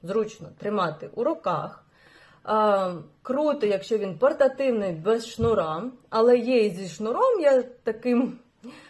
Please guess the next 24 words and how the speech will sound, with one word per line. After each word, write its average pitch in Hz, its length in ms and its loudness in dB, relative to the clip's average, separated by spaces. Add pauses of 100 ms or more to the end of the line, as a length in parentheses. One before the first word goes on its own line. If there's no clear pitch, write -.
(320)
користувалася 247 840 4
на 214 120 0
навчанні, 220 720 -2
він 240 300 2
не 247 120 6
дуже 202 380 -4
зручний, 240 400 -4
тому 226 220 -4
що 185 120 -12
шнур 196 320 -4
тягнеться, 156 640 -10 (420)
але 330 300 2
до 311 60 -2
нього 285 300 0
можна 254 340 2
звикнути. 190 760 -4
Плюс, 403 500 0
е, 254 240 4
коли 240 240 0
я 233 100 4
використовую 220 680 -2
у 233 140 -6
комбайні 190 640 -4
ультразвук, 320 800 -6